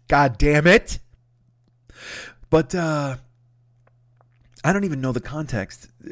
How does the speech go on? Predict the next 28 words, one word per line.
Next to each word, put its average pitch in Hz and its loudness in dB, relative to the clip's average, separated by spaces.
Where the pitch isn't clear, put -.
I 165 4
mean, 170 0
I 156 4
do. 143 2
I 127 4
saw 151 2
the 135 0
context 123 -2
of 113 -8
the 101 -8
conversation, 120 -4
but 135 0
he, 123 -2
he 131 0
was, 127 -4
he 123 -2
was 127 0
talking - 0
about 151 0
Andrew 143 0
Yang, 151 0
and 127 -2
he 120 -4
called 156 0
him 135 0
a 120 2
J 170 0
C. - 0